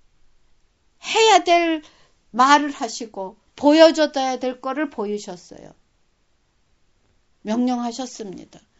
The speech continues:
계명도 주시고 발도 닦아주시고 또, 어, 성찬도 해서 "너희들이 하나 되라. 너희들은 내 피와 내 살을 먹고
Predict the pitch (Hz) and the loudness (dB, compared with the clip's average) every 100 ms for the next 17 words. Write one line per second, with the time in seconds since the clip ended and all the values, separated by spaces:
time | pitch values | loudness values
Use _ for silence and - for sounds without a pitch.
0 | _ _ - 220 214 208 202 196 202 220 | _ _ -4 -2 -2 -4 -6 -8 -10 -10
1 | 208 202 214 202 202 196 - 208 208 202 | -10 -8 -8 -10 -12 -12 -10 -12 -12 -14
2 | 208 208 208 202 - - - _ _ 269 | -14 -10 -10 -10 -14 -20 -20 _ _ 0
3 | 285 269 - _ _ - 208 196 190 185 | 2 2 -4 _ _ -10 -8 -6 -6 -10
4 | - 311 302 285 233 202 185 - _ 240 | -8 -4 -2 -2 -4 -6 -8 -12 _ -12
5 | 226 220 208 220 311 330 330 320 - 339 | -8 -8 0 2 2 0 -4 -8 -4 -4
6 | 262 - - - - _ _ _ _ _ | -4 -8 -20 -20 -20 _ _ _ _ _
7 | _ 214 233 240 226 220 214 214 220 208 | _ 0 0 2 -2 -6 -2 0 0 -2
8 | _ _ _ _ - - 294 269 240 247 | _ _ _ _ -14 -4 2 2 2 -6
9 | 277 359 330 269 208 269 285 | -2 -2 -2 -4 -6 -6 -6